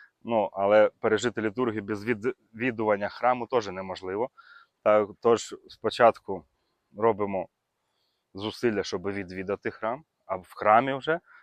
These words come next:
робимо зусилля, щоб пережити літургію, знайти інформацію, інформація є, що в літургії відбувається, в якій частині, і максимально поглибитись в це, максимально.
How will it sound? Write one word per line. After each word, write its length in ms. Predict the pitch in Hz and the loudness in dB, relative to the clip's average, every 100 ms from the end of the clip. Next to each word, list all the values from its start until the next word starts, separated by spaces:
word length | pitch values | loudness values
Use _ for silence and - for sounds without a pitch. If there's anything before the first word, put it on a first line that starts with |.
| _ | _
робимо 380 | 104 107 110 101 | -2 0 -2 -2
зусилля, 360 | 101 - 120 | -4 -2 -2
щоб 280 | - 98 101 | -2 -6 -6
пережити 460 | - 101 92 107 104 | -2 -2 -2 -6 -6
літургію, 560 | 98 - 107 82 78 - _ _ - - _ | -8 -4 -4 -2 -8 -14 _ _ -20 -20 _
знайти 380 | 95 110 - 117 | -2 -2 2 0
інформацію, 760 | 101 90 98 98 120 117 - | 0 -6 -4 2 2 2 -6
інформація 640 | 95 98 95 101 - 87 82 | -12 -10 -4 -6 -6 -12 -10
є, 380 | 92 123 139 143 _ _ _ _ _ _ | -6 -4 -6 -12 _ _ _ _ _ _
що 280 | - 117 123 | -8 -2 0
в 40 | |
літургії 380 | 117 110 113 110 | -2 -4 -6 -4
відбувається, 580 | 104 98 98 95 95 85 | -8 -8 -2 -2 -2 -8
в 40 | |
якій 320 | 85 - - 110 | -12 -10 -8 -8
частині, 540 | 113 - - 101 98 - _ _ | -8 -8 -8 -8 -8 -16 _ _
і 120 | 117 110 | -6 -4
максимально 760 | 107 - - 104 107 117 113 | -4 -6 -12 -6 0 0 -2
поглибитись 680 | - 95 104 90 82 - - | -4 -6 -4 -6 -10 -16 -20
в 20 | |
це, 140 | - 78 87 | -20 -20 -10
максимально. 720 | 101 - 113 107 95 76 | -10 -8 -8 -2 -2 -4